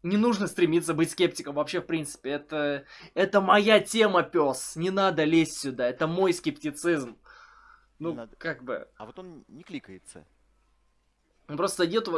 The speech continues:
Speaker 1: не, не должно быть вообще такого состояния мира, в котором нужно ещё стремиться быть скептиком. Типа, "у, он скептик, это так круто, это на него что-то там ещё обязательства какие-то налагает". Не налагает.
Speaker 2: А как, е-, е-,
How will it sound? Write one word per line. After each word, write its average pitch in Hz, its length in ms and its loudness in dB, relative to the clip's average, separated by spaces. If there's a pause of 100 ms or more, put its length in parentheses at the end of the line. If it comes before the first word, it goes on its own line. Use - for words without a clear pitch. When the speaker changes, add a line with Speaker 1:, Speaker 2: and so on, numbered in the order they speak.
Speaker 1:
не, 147 100 -10
не 170 300 -12
должно 190 260 0
быть 226 160 -10
вообще 156 320 -6
такого 156 640 -2
состояния 156 560 -2
мира, 185 220 -2
в - 40 -10
котором 151 300 -4
нужно 156 220 -4
ещё 143 240 -6
стремиться 160 500 -4
быть 143 240 -4
скептиком. 147 640 -6
Типа, - 360 -16
"у, 180 440 -2
он 165 160 -4
скептик, 165 720 -6
это 156 400 -6
так 160 240 -6
круто, 180 400 -6
это 175 160 -6
на 151 60 -8
него 170 240 -4
что-то 160 240 -12
там 151 180 -2
ещё 147 160 -8
обязательства 156 560 -2
какие-то 165 240 -8
налагает". 143 600 -4
Не 143 80 -10
налагает. 170 600 -4 (200)
Speaker 2:
А 120 100 -16
как, 160 240 -12
е-, 120 80 -20 (100)
е-, 101 100 -20